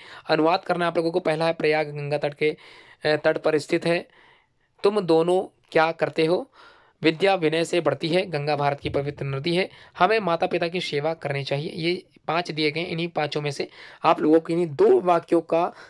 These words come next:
संस्कृत में अनुवाद करना है। संस्कृत में आप लोगों को बना देना, दो वाक्य करने हैं।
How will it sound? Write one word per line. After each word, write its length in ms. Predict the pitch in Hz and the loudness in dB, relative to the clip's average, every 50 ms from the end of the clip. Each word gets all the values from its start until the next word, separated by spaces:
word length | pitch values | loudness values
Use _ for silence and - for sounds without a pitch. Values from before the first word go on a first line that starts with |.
| _ | _
संस्कृत 560 | - - - 180 185 185 175 - 226 220 220 208 | -14 -6 -2 -2 -2 -2 -4 -4 -6 -4 -2 -2
में 100 | 185 170 | -2 0
अनुवाद 260 | 165 156 156 151 147 | 0 0 0 0 -2
करना 240 | - 151 143 147 139 | -4 -6 -4 -4 -4
है। 60 | 135 | -6
संस्कृत 420 | - - 170 180 175 - 214 208 - | -4 -4 -6 -6 -2 -4 -6 -4 -2
में 60 | 190 | -2
आप 100 | 185 180 | -2 -2
लोगों 160 | 190 175 175 | -2 -4 -4
को 60 | 165 165 | -2 -2
बना 180 | 175 170 165 | -2 -2 0
देना, 200 | 160 165 180 190 | -2 -2 -4 -4
दो 180 | 165 147 151 147 | -2 0 0 0
वाक्य 260 | 151 151 151 147 151 | 2 0 -2 -2 -6
करने 260 | 147 160 151 160 165 | -6 -6 -4 -4 -4
हैं। 120 | 170 185 | -6 -6